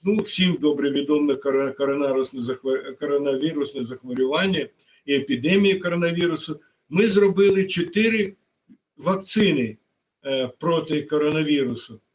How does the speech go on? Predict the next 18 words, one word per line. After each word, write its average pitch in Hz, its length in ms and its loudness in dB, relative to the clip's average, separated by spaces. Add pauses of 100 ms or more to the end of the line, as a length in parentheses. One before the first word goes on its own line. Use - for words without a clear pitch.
(240)
Але 170 200 0
ми 185 160 4
не 202 100 4
могли 196 340 2
їх, 202 380 0 (420)
е, 156 240 -2
в-, 127 320 -4 (260)
е, 151 340 -6 (200)
випробувати, 196 1000 0
тому 165 400 -6
що 190 180 -6
у 175 100 -2
нас 175 280 -6
немає 175 420 -4
лабораторії 151 800 -4
третього 151 380 -6
рівня 151 300 -4
біобезпеки, 143 880 -4